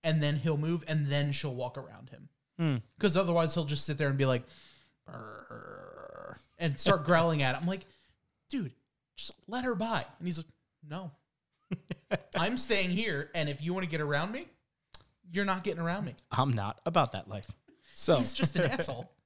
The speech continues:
Speaker 3: <laughs> speaking of pets and animals, um, <clears throat>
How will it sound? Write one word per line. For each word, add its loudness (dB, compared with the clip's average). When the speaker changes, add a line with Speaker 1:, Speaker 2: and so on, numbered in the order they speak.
Speaker 3:
<laughs> -10
speaking 0
of -2
pets -6
and -6
animals, -4
um, 2
<clears throat> 0